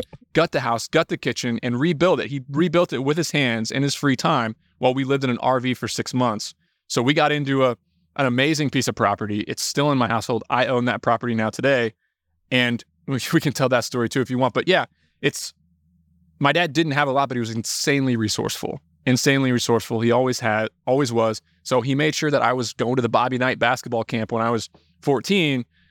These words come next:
even though, you know, when I went to Cornell, I was on financial aid at Cornell because they looked at my parents' tax returns and realized that I qualified for,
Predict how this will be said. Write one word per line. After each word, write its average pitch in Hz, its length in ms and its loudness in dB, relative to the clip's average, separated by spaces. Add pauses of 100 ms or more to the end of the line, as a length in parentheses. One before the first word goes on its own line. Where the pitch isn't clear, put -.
(160)
even 131 240 4
though, 123 340 2
you 131 120 -2
know, 117 80 2
when 120 120 0
I 120 60 2
went 123 160 -2
to - 80 -10 (480)
Cornell, 120 580 2
I 107 100 2
was 113 160 0
on 117 220 0
financial 120 480 -2
aid 117 180 2
at - 80 -2
Cornell 117 360 0
because 113 260 -6
they 110 80 0
looked 110 200 0
at - 40 -4
my 113 100 -2
parents' 123 300 -2
tax 127 260 0
returns 110 320 -2
and 107 100 -2
realized 110 280 2
that 117 100 0
I 107 60 0
qualified 117 520 0
for, 110 220 -4